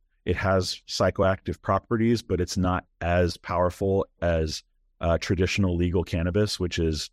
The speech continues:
uh, high potencies of Delta nine T H C. So what I saw with our team here was that rather than having a single cannabinoid, we could actually develop a blend of different psychoactive cannabinoids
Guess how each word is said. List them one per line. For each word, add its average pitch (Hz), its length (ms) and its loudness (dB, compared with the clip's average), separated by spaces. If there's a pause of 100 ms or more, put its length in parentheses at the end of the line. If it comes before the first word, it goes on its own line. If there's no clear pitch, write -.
(320)
uh, 80 180 -2
high 92 240 2
potencies 90 600 -2
of 73 140 -4
Delta 80 300 -2
nine 80 480 -2 (200)
T 113 180 0
H 110 200 -2
C. 127 240 -4 (300)
So 98 520 0 (340)
what 101 260 0
I 117 180 4
saw 117 380 0
with 101 340 -2 (160)
our 107 120 0
team 110 320 -2
here 131 500 2 (180)
was 101 200 0
that 95 300 0 (220)
rather 110 320 2
than 113 140 -2
having 101 320 -4
a 90 40 -4
single 113 380 -2
cannabinoid, 92 760 -2 (400)
we 101 100 0
could 117 140 0
actually 117 340 2
develop 95 380 2
a 85 60 -2
blend 104 420 2
of 80 200 -4
different 113 460 -2 (300)
psychoactive 90 1040 0
cannabinoids 87 880 -2